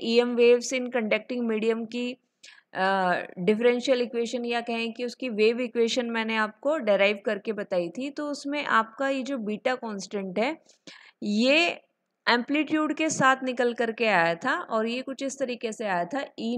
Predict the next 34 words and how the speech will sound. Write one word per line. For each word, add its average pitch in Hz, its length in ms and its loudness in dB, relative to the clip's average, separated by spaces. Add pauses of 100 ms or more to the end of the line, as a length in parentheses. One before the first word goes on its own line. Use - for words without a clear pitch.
naught 339 300 -4 (160)
into 226 340 -4 (120)
E 240 160 -4
की 269 100 -6
पावर 233 360 0
माइनस 220 520 -4
बीटा 185 400 -4
जेड। 165 360 -4 (640)
यानी 247 280 0
कि 285 120 -4
ये 311 180 2
जो 320 180 -2 (160)
E 262 160 -2
naught 294 340 -2
इसका 302 320 0
ओरिजिनल 240 880 2
यानी 233 280 -2
या 262 140 0
कहें 254 380 -4
कि 277 120 -4
इनिशियल 247 600 2
एम्पलीट्यूड 240 760 -4
था 196 400 -2 (420)
ईएम 233 320 2
वेव 190 200 -2 (120)
का, 320 240 -2 (300)
उसके 254 300 -4
एम्पलीट्यूड 233 760 -2
को 320 160 -4
ये 254 220 -4
जो 285 160 -4
बीटा 233 440 -2
फैक्टर 226 520 0
है 285 200 -2